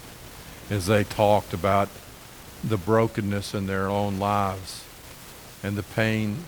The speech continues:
that they're enduring and the, the awful things they're going through. And they're saying, you know, "Every night I go to bed and Satan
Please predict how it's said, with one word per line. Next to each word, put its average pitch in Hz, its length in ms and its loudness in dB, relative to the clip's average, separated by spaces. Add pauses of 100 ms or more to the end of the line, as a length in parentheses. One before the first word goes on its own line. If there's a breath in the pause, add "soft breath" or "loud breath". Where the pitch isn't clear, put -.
(120)
that 101 220 -4
they're 104 200 2
enduring 98 680 -2 (1200)
and 104 300 0 (260)
the, 110 240 0 (160)
the 113 80 0
awful 117 500 0
things 107 420 -2
they're 107 120 2
going 101 360 2
through. 98 420 -2 (1300)
And 104 140 4
they're 110 120 4
saying, 107 420 2 (200)
you 110 80 0
know, 104 140 0
"Every 110 400 2 (220)
night 107 260 2
I 101 80 0
go 101 140 0
to 98 60 -2
bed 95 360 0
and 92 100 -4 (1200)
Satan 104 520 4